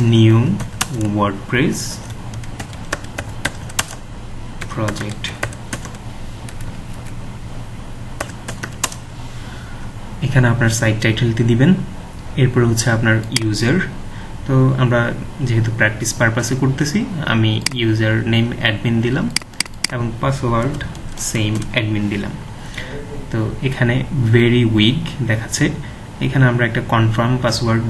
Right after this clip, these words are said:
দিব, confirm with use of weak password, এটা চেক করে দিব। এখানে একটি মেইল দিব। তো এখানে আমি আমার মেইলটা দিচ্ছি,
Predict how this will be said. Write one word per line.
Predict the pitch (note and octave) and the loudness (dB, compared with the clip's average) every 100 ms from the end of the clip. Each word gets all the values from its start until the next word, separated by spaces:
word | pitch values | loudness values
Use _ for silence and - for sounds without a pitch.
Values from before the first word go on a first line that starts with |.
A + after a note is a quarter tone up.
| A2 | 0
দিব, | A2+ - - | 2 2 4
confirm | A2 A2+ B2+ E3 - - - | 4 4 4 4 2 -4 2
with | C3 C3 - - - - - B2 | 4 4 0 -8 -12 -8 2 4
use | A#2+ B2 | 4 4
of | E3+ F3+ - - - - - - C#3 | 2 0 -8 -10 -12 -12 -10 -2 4
weak | C3+ C3+ | 4 4
password, | G#2+ - G#2 G2+ - - - | 0 0 -4 -4 -8 -10 -4
এটা | A#2 | 0
চেক | A2 A#2 A2 | 2 0 2
করে | B2 | 2
দিব। | B2+ C3+ - - - - - - | 2 0 -4 -6 -10 -10 -4 0
এখানে | C3+ B2 | 4 6
একটি | A2 A#2+ | 6 4
মেইল | A2 A2 G#2 | 4 6 6
দিব। | G2 F#2+ - - - - - - - - - - | 2 0 -4 -8 -10 -10 -10 -10 -10 -10 -10 -4
তো | A#2 A2 A2 - - | 0 0 0 -2 -2
এখানে | C#3+ C3+ A#2+ | 0 2 4
আমি | A#2 A#2 | 4 4
আমার | A2+ A2 | 6 6
মেইলটা | A2 A2 | 6 4
দিচ্ছি, | A2+ A2+ - C3 | 2 2 0 -2